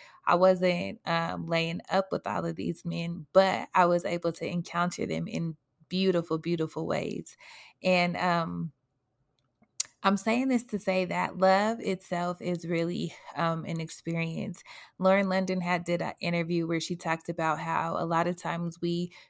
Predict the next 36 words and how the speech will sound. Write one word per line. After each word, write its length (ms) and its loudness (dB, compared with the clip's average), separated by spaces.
come 180 2
into 240 -2
relationships 760 -4
from 180 -6
a 80 -6
place 320 -6
of 160 -6
ego 400 0
and 220 -4
pride, 420 2
and 140 -2
we 100 -2
wanna 360 -2
own 320 0
the 100 -4
person 480 -4
that, 260 -2
um, 260 -4
we're 240 2
in 240 -2
relationship 720 -4
with. 240 -2
And 120 2
as 220 2
I 120 2
began 400 0
to 140 -4
heal 600 0
and 180 0
allow 260 2
God 360 -2
to 100 -4
just 280 -6
really 280 0
reveal 340 -2
myself 480 -6